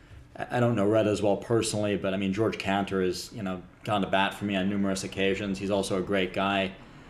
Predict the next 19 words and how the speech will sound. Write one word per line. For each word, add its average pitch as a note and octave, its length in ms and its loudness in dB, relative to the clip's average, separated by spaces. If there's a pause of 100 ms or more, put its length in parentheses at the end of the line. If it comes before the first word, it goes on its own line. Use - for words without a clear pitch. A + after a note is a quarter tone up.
(200)
And B2 300 2
I D3+ 40 0
mean, C#3 140 4
just B2 140 0
the C3+ 100 6
output C3+ 340 4
is F#2+ 100 0
unquestionable. G2 800 0
I G2+ 60 -4
mean, G2+ 240 0
undeniable, G#2+ 600 2
I E2+ 120 -4
should - 180 -10
say, F#2+ 480 -4
you G#2 80 -8
know, G2 180 -4
and G2 240 -6 (1040)
I - 60 -12
mean, G2+ 240 -8